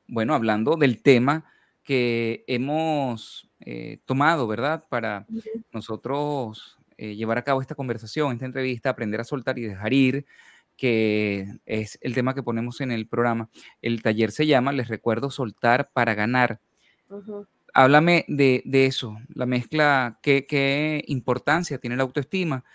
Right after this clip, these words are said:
Speaker 1: para que uno
Speaker 2: Ujú.
Speaker 1: aprenda a soltar entonces?
Speaker 2: Muchísimo, muchísimo, porque la autoestima, mira, la autoestima tiene por lo menos quince componentes. Entonces, es bien, bien amplio, pero cuando la autoestima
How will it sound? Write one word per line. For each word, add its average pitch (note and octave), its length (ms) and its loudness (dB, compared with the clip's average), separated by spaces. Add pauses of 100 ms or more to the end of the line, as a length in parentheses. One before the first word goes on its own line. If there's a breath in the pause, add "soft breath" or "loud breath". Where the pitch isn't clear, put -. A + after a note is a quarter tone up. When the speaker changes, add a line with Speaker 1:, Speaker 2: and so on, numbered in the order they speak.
(220 soft breath)
Speaker 1:
para C3 180 2
que - 80 -8
uno C3+ 120 -2
Speaker 2:
Ujú. - 0 -
Speaker 1:
aprenda B2+ 400 -4
a - 20 -12
soltar G#2+ 380 -10
entonces? A2 440 -10 (1000 loud breath)
Speaker 2:
Muchísimo, A3 580 -4 (220)
muchísimo, D4+ 440 2
porque A3+ 220 -2
la G3+ 100 2
autoestima, A#3 760 0 (180)
mira, F#3+ 180 -2
la G#3 80 2
autoestima C4 460 -2
tiene D#4 280 -2
por B3+ 200 -2
lo A3+ 80 2
menos D4+ 240 -2
quince D4 380 0
componentes. F3+ 840 -6 (580 soft breath)
Entonces, B3+ 380 -2
es A3+ 180 -4
bien, A#3 280 -2
bien G#3 300 -2
amplio, G3+ 480 -4 (540)
pero A#3 380 2
cuando A3 460 2
la A3+ 160 0
autoestima C#4+ 720 0